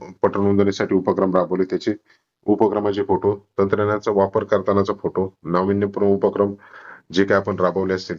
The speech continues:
त्याचा फोटो, नंतर प-, स्तर क्रमांक चार करारपत्र आणि सहभाग, यश व प्रावीण्य नोंदी, म्हणजे चांगल्या प्रकारे जर आपण जे काही,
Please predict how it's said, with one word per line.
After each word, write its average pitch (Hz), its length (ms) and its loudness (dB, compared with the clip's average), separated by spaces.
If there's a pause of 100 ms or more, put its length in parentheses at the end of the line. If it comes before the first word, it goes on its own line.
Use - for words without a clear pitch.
त्याचा 92 240 -2
फोटो, 92 440 -4 (760)
नंतर 113 260 2
प-, - 160 -2
स्तर 104 380 2
क्रमांक 117 320 0
चार 110 220 -2
करारपत्र 110 520 0
आणि 104 200 0
सहभाग, 107 460 2
यश 104 320 2
व 104 60 -2
प्रावीण्य 98 400 0
नोंदी, 87 260 -4 (200)
म्हणजे 80 200 -4
चांगल्या 95 320 -2
प्रकारे 98 360 -4
जर 98 100 2
आपण 104 260 -2 (600)
जे 101 160 2
काही, 110 220 4